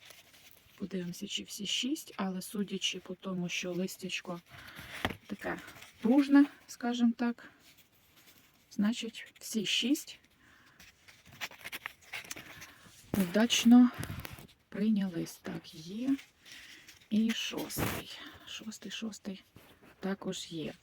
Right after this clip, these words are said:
Шість із шести. Це дуже радує. Е, зазвичай вилютів в мене мало.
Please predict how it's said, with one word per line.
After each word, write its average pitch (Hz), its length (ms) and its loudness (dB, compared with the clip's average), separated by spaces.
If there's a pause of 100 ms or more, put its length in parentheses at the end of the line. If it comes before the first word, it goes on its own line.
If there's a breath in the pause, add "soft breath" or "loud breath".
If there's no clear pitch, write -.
(540 loud breath)
Шість - 500 2
із 262 180 6
шести. 175 640 0
Це 214 180 -4
дуже 165 320 0
радує. 240 440 2 (840 loud breath)
Е, 185 160 4
зазвичай 185 720 -2 (240)
вилютів 175 640 2
в 196 60 -2
мене 165 220 0
мало. 240 340 4